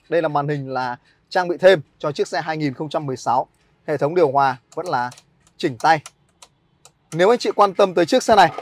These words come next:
thì anh chị có thể gọi điện ngay đến số hotline của Trung Tường Auto trên màn hình để được nhân viên của Trung Tường Auto tư vấn, giúp anh chị có thể là có thêm đầy đủ thông tin chi tiết về một chiếc xe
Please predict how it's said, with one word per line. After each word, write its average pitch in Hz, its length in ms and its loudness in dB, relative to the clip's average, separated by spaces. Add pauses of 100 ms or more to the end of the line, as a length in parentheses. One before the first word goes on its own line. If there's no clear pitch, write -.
(200)
thì 175 80 4
anh 175 60 6
chị 202 160 -2
có 196 100 0
thể 180 120 4
gọi 139 160 0
điện 170 180 0
ngay 175 120 0
đến 156 100 -6
số 170 120 -10
hotline 180 460 -4
của 131 180 -8
Trung 165 140 -12
Tường 156 80 -2
Auto 156 280 -4
trên 180 160 -6
màn 147 140 -4
hình 143 140 -4 (300)
để 156 100 -2
được 156 100 0
nhân 190 200 0
viên 190 180 4
của 147 100 -6
Trung 180 140 -6
Tường 160 180 -2
Auto 170 160 0 (100)
tư 208 120 4
vấn, 175 260 2 (240)
giúp 180 200 2
anh 226 100 4
chị 208 240 -4
có 160 220 4
thể 165 140 4
là 127 320 -2
có 147 160 -2
thêm 185 180 -2 (120)
đầy 185 220 4
đủ 175 200 4 (260)
thông 247 180 6
tin 240 240 0
chi 233 160 -4
tiết 269 180 0 (380)
về 180 180 6
một 170 160 0
chiếc 269 160 0
xe 214 220 2